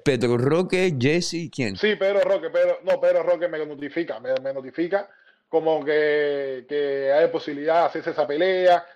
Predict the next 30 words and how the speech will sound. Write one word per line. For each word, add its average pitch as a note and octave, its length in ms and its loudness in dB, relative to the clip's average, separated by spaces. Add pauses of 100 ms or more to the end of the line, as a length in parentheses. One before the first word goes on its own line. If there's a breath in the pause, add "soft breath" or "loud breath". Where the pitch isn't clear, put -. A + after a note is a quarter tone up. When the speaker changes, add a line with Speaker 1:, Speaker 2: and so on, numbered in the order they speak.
Speaker 2:
que, D#3+ 120 -6
que F3 120 -2
yo F#3 120 4
creía E3+ 280 0
la D#3+ 100 2
pelea. D#3+ 240 0
Le D#3 80 0
dije, C#3+ 120 0
"Profe, F#3+ 260 4
yo E3+ 60 2
estoy F3 160 0
entrenando, F3 420 0
me D#3 80 -4
siento E3 200 -4
muy D#3+ 140 -4
bien A3 260 2 (320 soft breath)
y D#3 120 -2
estoy F#3 240 0
abierto F#3+ 280 0
a, E3 360 2
a C#3+ 120 -8
cualquier E3 840 -2 (300)
oportunidad E3+ 760 -2
de F3 80 2
pelea G3 540 0
en C#3+ 100 -4
los D3+ 140 -4
próximos F3+ 400 2
meses G3+ 200 2
porque D#3 520 0